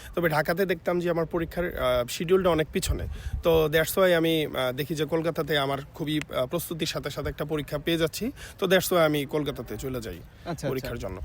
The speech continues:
Speaker 1: আর তারপরে অবশ্য আমি বাংলাদেশে আরও একটা টাইল দিছিলাম, ওটা বাংলাদেশ থেকে আমি পাস করছি।
Speaker 2: আচ্ছা,
Speaker 1: আচ্ছা।
Speaker 2: just ভালো। তো আপনাদের এই যে বি ওয়ান বা বি টু পর্যন্ত যে আপনারা কোর্স করেছেন, তো কতদিন সময় লাগছে আনুমানিক?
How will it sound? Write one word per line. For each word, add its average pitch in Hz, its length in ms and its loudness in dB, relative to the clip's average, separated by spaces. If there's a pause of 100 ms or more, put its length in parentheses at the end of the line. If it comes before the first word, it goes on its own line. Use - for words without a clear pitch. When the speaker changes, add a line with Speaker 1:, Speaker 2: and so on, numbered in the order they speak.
(100)
Speaker 1:
আর 190 160 6
তারপরে 226 400 6
অবশ্য 190 260 2
আমি 170 220 4
বাংলাদেশে 156 420 2
আরও 143 220 2
একটা 156 200 -4
টাইল 151 240 0
দিছিলাম, 190 320 0
ওটা 175 140 2
বাংলাদেশ 139 400 -2
থেকে 120 160 -8
আমি 92 140 -8
পাস - 200 -8
করছি। - 280 -10 (200)
Speaker 2:
আচ্ছা, - 260 -8
Speaker 1:
আচ্ছা। - 360 -10
Speaker 2:
just - 180 -12
ভালো। 127 120 -8 (420)
তো 147 220 12
আপনাদের 185 540 10
এই 185 80 12
যে 175 180 10 (180)
বি 151 320 8
ওয়ান 175 420 10
বা 147 160 12
বি 156 160 12
টু 165 140 6
পর্যন্ত 165 380 6
যে 160 100 6
আপনারা 160 220 4
কোর্স 156 280 4
করেছেন, 139 500 2 (220)
তো 139 260 8
কতদিন 214 340 8
সময় 151 300 8
লাগছে 127 280 4
আনুমানিক? 127 400 6